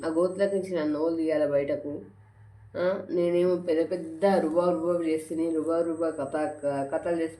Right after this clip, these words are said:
పెద్ద పెద్ద కథలు చేస్తుంది. ఇవన్నీ కథలు చేసుకొని నేనే కదా పోయి పోయి ఏట్లా పడ్డది, ఇంకో పెద్ద గొయ్యి తవ్వుకొని ఆ గొయ్యిలో పడ్డా. ఇప్పుడు నేను ఏం చేయాలి? నా థర్డ్ పా-, థర్డ్ పార్టీ దగ్గర పోయి నేను చిక్కుల్లో, చిక్కులో పడితిని. ఇప్పుడు నాకు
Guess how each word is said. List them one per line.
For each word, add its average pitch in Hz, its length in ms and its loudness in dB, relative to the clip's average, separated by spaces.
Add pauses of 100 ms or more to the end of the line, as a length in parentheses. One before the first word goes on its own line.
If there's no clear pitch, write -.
పెద్ద 156 160 -4
పెద్ద 175 240 0
కథలు 156 260 -2
చేస్తుంది. 147 420 -4 (680)
ఇవన్నీ 196 260 4
కథలు 202 280 4
చేసుకొని 185 340 2
నేనే 175 260 2
కదా 190 400 2 (120)
పోయి 180 120 2
పోయి 175 180 0
ఏట్లా 170 260 0
పడ్డది, 156 360 2 (220)
ఇంకో 175 180 -2
పెద్ద 170 360 0
గొయ్యి 180 260 4
తవ్వుకొని 170 340 4
ఆ - 20 2
గొయ్యిలో 160 360 2
పడ్డా. 147 240 -2
ఇప్పుడు 170 280 0
నేను 160 160 0
ఏం 170 280 -2
చేయాలి? 151 560 -2 (460)
నా 165 520 0
థర్డ్ 160 320 0
పా-, 160 480 0
థర్డ్ 175 240 0
పార్టీ 180 180 2
దగ్గర 165 320 2
పోయి 165 160 0
నేను 156 160 -4
చిక్కుల్లో, 165 440 -4
చిక్కులో 170 460 -2
పడితిని. 165 520 0 (520)
ఇప్పుడు 185 240 0
నాకు 170 420 2